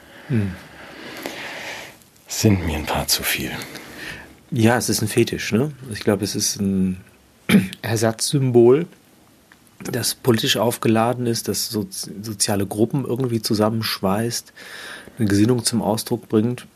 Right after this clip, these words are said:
Speaker 1: Also um, um Medizin ging's ja bei dem Ding, also nur ganz am Rande.
Speaker 2: Mhm.
Speaker 1: Ja, und ich glaub auch, dass die Leute sich irgendwie verletzlich fühlen ohne Maske, dass sie das schon so habitualisiert haben und in ihr Körperschema eingebaut haben, dass sie ein Amputationsgefühl bekommen, wenn sie es haben und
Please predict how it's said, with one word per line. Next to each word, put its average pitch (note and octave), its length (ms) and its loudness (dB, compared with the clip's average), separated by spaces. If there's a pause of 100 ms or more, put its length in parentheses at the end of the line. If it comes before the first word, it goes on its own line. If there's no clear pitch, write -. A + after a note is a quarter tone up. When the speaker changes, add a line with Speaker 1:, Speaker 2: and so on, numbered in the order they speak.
(480)
Speaker 1:
Also F#2+ 220 -4
um, G2+ 220 -4
um G2 140 -4
Medizin F#2 520 -2
ging's G2 260 -2
ja - 100 -2
bei F#2 120 -2
dem F2+ 160 -4
Ding, F#2 260 -2 (220)
also F#2 200 -12 (300)
nur F#2+ 320 -2
ganz F#2+ 240 -4
am F#2+ 160 -2
Rande. F2+ 500 0 (720)
Speaker 2:
Mhm. G#2+ 340 4 (1080)
Speaker 1:
Ja, - 80 -10
und F#2 220 -4
ich - 60 -6
glaub G2+ 160 0
auch, G2+ 100 0
dass G#2 140 -4
die G#2+ 80 -2
Leute G#2 200 2
sich G2 140 -2
irgendwie G#2 180 -6
verletzlich - 520 -4
fühlen D#2+ 260 -8
ohne E2+ 180 -10
Maske, E2+ 360 -12
dass G2 180 -12
sie F#2 80 -10
das F#2 200 -6
schon F#2+ 160 -4
so F#2+ 160 -4
habitualisiert G#2 680 2
haben G#2 220 2
und G2 120 0
in G2 120 -4
ihr G2 100 0
Körperschema G2+ 640 0
eingebaut F#2+ 400 -2
haben, F#2+ 220 0
dass F#2 120 -6
sie F#2 160 -6 (640)
ein - 60 -10
Amputationsgefühl G2+ 880 0
bekommen, F#2 360 0
wenn F2 120 -2
sie F#2 60 -6
es - 120 -8
haben F2+ 300 -4
und G#2 260 -4